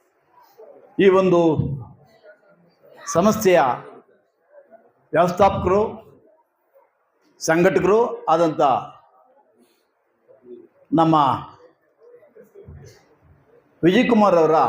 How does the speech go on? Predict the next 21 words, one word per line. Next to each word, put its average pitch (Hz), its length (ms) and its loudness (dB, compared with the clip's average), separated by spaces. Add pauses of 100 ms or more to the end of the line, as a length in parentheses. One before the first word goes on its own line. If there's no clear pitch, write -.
(600)
ಹುಟ್ಟುಹಬ್ಬ 185 460 -2
ಕೂಡ 147 180 -4
ಇವತ್ತೇ 139 400 -2
ಇದೆ. 101 140 -16 (1160)
ನಾನು 190 320 2 (1120)
ನಿಜವಾಗ್ಲೂ 202 460 2 (100)
ಹುಟ್ಟುಹಬ್ಬಗಳಿಗೆ 185 640 0
ವಿರೋಧಿ. 151 400 -2 (560)
ನಾನು 156 220 0
ಹುಟ್ಟುಹಬ್ಬ 165 380 0
ನಾನು 143 340 0
ಇದುವರೆಗೂ 156 300 -2
ಮಾಡ್ಕೊಂಡಿಲ್ಲ. 151 580 -2 (1040)
ಅದೇ 202 200 2
ರೀತಿಯಾಗಿ 190 360 0
ಬೇರೆಯವ್ರದ್ದು 175 500 2
ಮಾಡಬಾರ್ದು 151 520 0
ಅಂತ. 123 120 -10 (460)
ಮಾಡಿದ್ರೆ 214 400 2
ಯಾರ್ದು 185 380 0
ಮಾಡಬೇಕು? 170 440 0